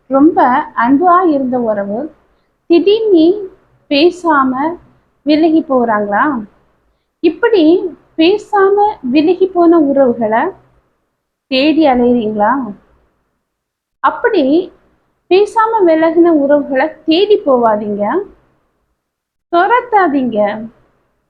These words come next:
கெஞ்சாதீங்க, அவங்கள தேடி வர வைங்க. எப்படி அவங்க தேடி வருவாங்களா? கண்டிப்பா தேடி வருவாங்கங்க. அவங்க தேடி வரணும்னா நீங்க இதை மட்டும் செய்தா போதும்.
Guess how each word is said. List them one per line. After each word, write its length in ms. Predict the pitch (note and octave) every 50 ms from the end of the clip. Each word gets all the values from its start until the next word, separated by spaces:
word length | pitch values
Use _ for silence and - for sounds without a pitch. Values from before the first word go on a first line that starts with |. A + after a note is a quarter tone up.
| _ _ _ _ _ _ _ _ _ _ _ _ _ _ _ _ _ _ -
கெஞ்சாதீங்க, 840 | F#4+ F4+ G#4+ B4 C#5 - - - A#4 G#4 F4 C4+ C4+ A#3 A3 G#3 F#3 F#3 G3 G#3 G3 - _ _ _ _ _ _ _ _ _ _ _ _ _ _ _ _ _ _ _ _ -
அவங்கள 360 | - C#4+ D4+ F4+ A#4+ B4+ C5 C5+ C5
தேடி 260 | - G4+ F#4 D#4+ C#4+ D#4
வர 160 | C#4 C4 A#3 A3
வைங்க. 280 | A3 G#3 G#3+ G#3 G3+ F#3+ G#3 G3+ - _ _ _ _ _ _ _ _ _ _ _ _ _ _ _ _ _ _ _ _ _ _ -
எப்படி 340 | D4+ E4 D#4 - - G#4 G4+ F#4+ F#4
அவங்க 280 | D#4+ C#4+ D4+ E4+ G4 A#4
தேடி 280 | A#4+ G#4 F#4 D#4+ D4+ C#4
வருவாங்களா? 380 | C4 A#3 A#3 A3 A3 G#3+ A3 A#3 -
கண்டிப்பா 520 | - C4+ D4 E4+ G#4 G#4 G#4 F#4+ - A4 A4+ A4+
தேடி 240 | - D4+ B3+ A3+ A3 G3+
வருவாங்கங்க. 540 | F#3+ G3 G3 G3 G3 G3 G3 G3 G3+ G#3 A#3+ F4+ - _ _ _ _ _ _ _ _ _ _ _ _ _ _ _ _ _ -
அவங்க 280 | B3 C#4+ F4+ A4+ A#4+ A#4+ A#4+
தேடி 260 | - F4 E4 C#4+ C#4+ C4+
வரணும்னா 520 | B3 A3+ G#3+ G#3 G#3 G#3 G3+ G#3 A3 D4 G#4 - -
நீங்க 220 | D4+ D4 C#4 D4+ F4+ G#4+ - - A#3+ A#3+
இதை 260 | B3 C4 A3+ A#3 D#4+ D#4+
மட்டும் 400 | D4 C#4 A#3+ A#3+ A#3+ - A4 G#4+ -
செய்தா 240 | F#4 E4+ C4 C4+ B3+
போதும். 400 | B3+ - A3+ G#3+ G#3+ G#3+ - -